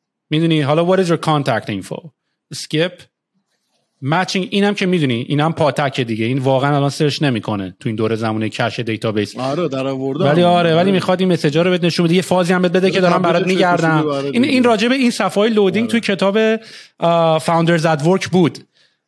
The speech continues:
Speaker 1: راجع به، آه،
Speaker 2: خب.
Speaker 1: توی این سایت چیز بود. توی این سایت اکسپیدیا، اون یکی سایت هست. جغده بود، چی بود اسمش؟
Speaker 2: بوکینگ دات کام؟
Speaker 1: نه، اون یکی که جغده چیه؟
Speaker 2: جغده، آه، چیز،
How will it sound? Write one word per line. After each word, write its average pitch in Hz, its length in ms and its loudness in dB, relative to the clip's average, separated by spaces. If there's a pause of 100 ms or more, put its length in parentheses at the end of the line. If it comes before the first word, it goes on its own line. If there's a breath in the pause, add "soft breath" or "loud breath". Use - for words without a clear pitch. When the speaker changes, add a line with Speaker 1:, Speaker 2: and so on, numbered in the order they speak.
Speaker 1:
راجع 151 280 0
به، 180 460 2 (160)
آه، 143 720 2 (200)
Speaker 2:
خب. 151 340 -6
Speaker 1:
توی 180 120 2
این 185 100 2
سایت 180 360 -2
چیز 180 340 -2
بود. 117 220 -4
توی 156 140 -2
این 165 120 0
سایت 165 300 -2 (420)
اکسپیدیا، 170 680 -4 (120)
اون 175 140 -4
یکی 160 160 -6
سایت 175 260 -2
هست. 214 380 -2 (960 loud breath)
جغده 160 420 2
بود، 208 160 0
چی - 160 -4
بود 247 140 -2
اسمش؟ 135 500 -4 (200)
Speaker 2:
بوکینگ 135 360 -8
دات 131 100 -8
کام؟ 180 100 0
Speaker 1:
نه، 208 60 2
اون 196 100 0
یکی 190 160 -10
که 214 100 -6
جغده 170 400 -2
چیه؟ 226 460 -4 (260)
Speaker 2:
جغده، 127 400 -4
آه، 175 480 -4
چیز، 175 540 -2